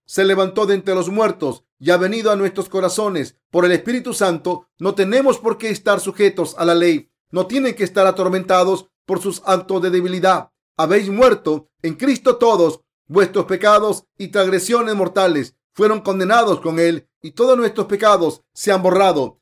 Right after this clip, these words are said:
Estáis salvos, no os atéis a vuestras debilidades. Nada nos es de provecho,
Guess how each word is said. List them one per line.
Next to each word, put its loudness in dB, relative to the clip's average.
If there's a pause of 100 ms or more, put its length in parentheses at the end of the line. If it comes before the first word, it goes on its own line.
(100)
Estáis -2
salvos, 0 (140)
no 0
os 0
atéis 2 (180)
a 4
vuestras 2
debilidades. 0 (200)
Nada 4
nos 0
es 2
de 0
provecho, 0